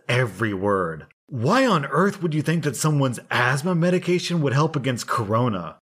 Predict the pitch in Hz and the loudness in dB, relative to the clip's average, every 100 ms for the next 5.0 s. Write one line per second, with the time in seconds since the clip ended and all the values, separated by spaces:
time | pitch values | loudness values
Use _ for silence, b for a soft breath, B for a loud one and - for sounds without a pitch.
0 | _ 131 135 170 147 113 101 87 95 139 | _ -2 0 2 2 2 -2 -4 -2 0
1 | 135 - 113 117 147 131 123 139 127 101 | 0 0 2 2 0 -2 0 0 0 0
2 | 127 127 160 156 - 101 104 170 233 233 | -2 0 -2 -4 -8 -16 -4 -2 -2 -2
3 | 240 226 196 165 131 139 180 165 - 117 | 0 2 2 0 2 2 2 2 -2 -2
4 | 139 151 127 120 - 135 160 175 - | -2 -2 -2 -2 -2 0 0 -2 -12